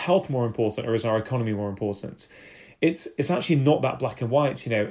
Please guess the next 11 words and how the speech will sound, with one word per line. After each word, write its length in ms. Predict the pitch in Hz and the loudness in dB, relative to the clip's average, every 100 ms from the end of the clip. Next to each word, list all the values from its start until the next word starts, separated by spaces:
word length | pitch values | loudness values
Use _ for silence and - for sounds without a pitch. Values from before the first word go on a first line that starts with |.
| - | -6
economy 360 | - 151 139 123 | -4 -2 0 0
is 160 | 107 | 0
linked 260 | 135 143 - | 0 -2 -4
with 120 | 117 | -8
health. 260 | 104 98 113 | -6 -6 -2
We 140 | 120 123 | 2 4
know 200 | 127 120 - - - | 6 4 0 -14 -4
people 600 | 135 127 123 120 - 110 120 | -2 2 2 2 -2 -8 -4
on 180 | 127 113 | -4 -2
lower 340 | 117 143 135 143 151 | 6 8 8 4 0
incomes 680 | 143 104 98 - - - | 0 -4 -6 -4 -4 -6